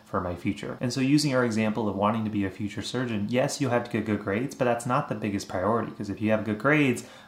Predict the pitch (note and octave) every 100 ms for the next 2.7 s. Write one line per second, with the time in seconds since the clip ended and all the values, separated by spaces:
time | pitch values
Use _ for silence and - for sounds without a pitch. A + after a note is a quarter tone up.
0 | - B2 B2+ - A2+ B2 A2+ A2+ G#2+ G#2
1 | G2+ - A2 G#2 C3+ D#3+ A#2+ A2 - -
2 | - G2+ F#2 F2 G2+ G#2+ F2+